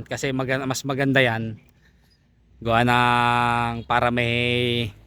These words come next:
mga puno-puno rin. May makita nyo, para may daan din niya sa baba. Hindi ko alam kung para saan yan eh, yung daan na yan. Yung nakalagay na yan dyan sa baba. O baka pagka ni-, lilinisin itong lugar na ito, nasa ilalim na ito,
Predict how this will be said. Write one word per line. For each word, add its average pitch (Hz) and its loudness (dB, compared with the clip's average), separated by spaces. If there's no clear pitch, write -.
mga 120 0
puno-puno 120 2
rin. 107 -2
May 156 4
makita 220 0
nyo, 233 0
para 190 2
may 190 -2
daan 165 2
din 165 -2
niya 160 -2
sa 147 -2
baba. 143 -2
Hindi 135 -4
ko 160 0
alam 160 -2
kung 139 -2
para 139 2
saan 135 0
yan 123 -4
eh, 110 -6
yung 117 -6
daan 120 0
na 120 -6
yan. 104 -8
Yung 113 -4
nakalagay 113 0
na 113 -2
yan 113 -2
dyan 107 -2
sa 117 0
baba. 98 -6
O 107 -2
baka 117 2
pagka 127 2
ni-, 131 2
lilinisin 135 2
itong 127 -4
lugar 123 -2
na 123 -2
ito, 104 -8
nasa 117 0
ilalim 127 2
na 120 -4
ito, 104 -8